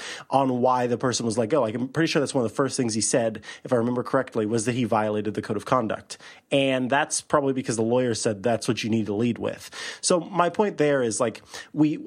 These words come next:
I've been seeing, as people have been kinda talking about the fact that this man has been fired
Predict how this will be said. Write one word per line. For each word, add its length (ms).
I've 160
been 200
seeing, 440
as 240
people 280
have 80
been 100
kinda 180
talking 380
about 180
the 60
fact 220
that 100
this 160
man 200
has 120
been 160
fired 720